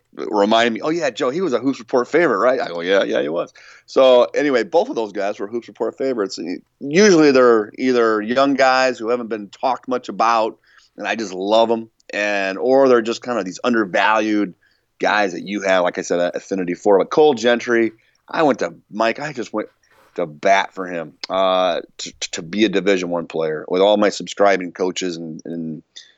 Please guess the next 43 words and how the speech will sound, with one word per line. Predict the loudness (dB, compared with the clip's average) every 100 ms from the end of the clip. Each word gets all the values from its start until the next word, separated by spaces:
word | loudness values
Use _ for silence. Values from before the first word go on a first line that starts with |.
| -6
know, | -2
I |
have | -2
a |
hundred | 0 0 -2
plus | 0 0 0
Division | -2 -2 -2 -2
One | -4
schools | -2 4 4
that | 2
subscribe | -6 -2 0 0
to |
the | -2
recruiting | -8 -2 0 0
service | -2 -2 -2
that | -2
I |
do, | 2 4 6 6
and | 2 -8 -20 -20 _ -6
I | -4
just | -4 -2
remember | 0 2 0 -4 -8 -8
going | 0 2 2
to | -2
bat | 0 2 0
for | -6
Cole | -10 -4 -4
Gentry, | -4 -6 -6 -6 -10 -8
and, | -8 -6
and, | 0 2 2 0 2
uh, | 4 6 6 2 -2 _ _ _ _ -20 _ _ _
you | 0
know, | 2 0 -2 -12 -20 _ _ _ -16
he | -4 -4
happened | 0 -2 0
to | -2
be | 0
one | 0
I | -2
was | 0
right | 0
on, | 0 -4 -2
but | 2 0